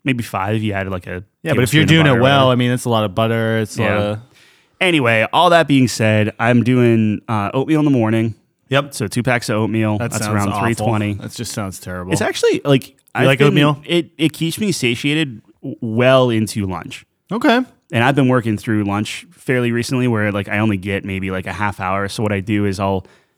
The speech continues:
Speaker 1: cook my meal for two minutes, wolf that down, and then I, I go walk for a mile, and then I
Speaker 2: Hey.
Speaker 1: back to work.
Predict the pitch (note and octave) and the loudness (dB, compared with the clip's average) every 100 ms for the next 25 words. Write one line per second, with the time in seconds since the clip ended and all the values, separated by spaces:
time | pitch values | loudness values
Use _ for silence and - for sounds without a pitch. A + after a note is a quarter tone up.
0 | _ - C#3+ C3+ A#2 A2+ A2 G#2 G#2+ A2+ | _ -4 -4 0 0 2 0 -4 -6 -4
1 | A2 G#2 G2+ - G#2+ A2 A#2+ G#2 G2+ F#2 | -2 -2 -6 -4 -4 -4 -6 -6 -6 -4
2 | G#2+ A2 G2+ F#2+ F#2 G2 G2+ F#2+ F2+ F2+ | -4 -4 -6 -6 -6 -8 -8 -8 -6 -4
3 | F2 - G2 F2 E2+ F#2 - _ - G2+ | -6 -8 -12 -10 -10 -10 -14 _ -6 -6
4 | F#2 F2+ D3+ A#2+ G2 G2+ F2+ - A#2+ B2 | -6 -6 -4 -2 -4 -6 -10 -10 -12 -12